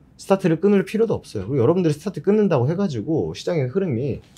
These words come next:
여러분, 여러분들께서 스타트를 끊는 그 흐름대로 절대 움직이지 않습니다. 예, 절대 움직이지 않기 때문에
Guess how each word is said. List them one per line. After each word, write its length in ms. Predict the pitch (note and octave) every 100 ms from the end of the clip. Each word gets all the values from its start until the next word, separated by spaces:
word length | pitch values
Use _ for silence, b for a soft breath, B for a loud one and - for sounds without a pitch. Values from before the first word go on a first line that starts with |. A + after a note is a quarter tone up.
| B G2+
여러분, 420 | B2 E3 D#3+ A#2+
여러분들께서 560 | A2+ D#3 D#3+ D3 D3
스타트를 420 | C3+ - E3 D3 C#3
끊는 300 | F#3+ F#3 D#3+
그 160 | A#2
흐름대로 600 | C3+ F#3 D3+ D#3 D#3 - -
절대 240 | G#2 A2+
움직이지 320 | E3 G#2 B2+ F3
않습니다. 500 | F2 - B2+ - G2 _ _ -
예, 100 | C2
절대 240 | B1+ G2+ D3
움직이지 340 | G#2+ B2 D#3+
않기 260 | A2+ F2 -
때문에 460 | B2+ G2 A#2 D3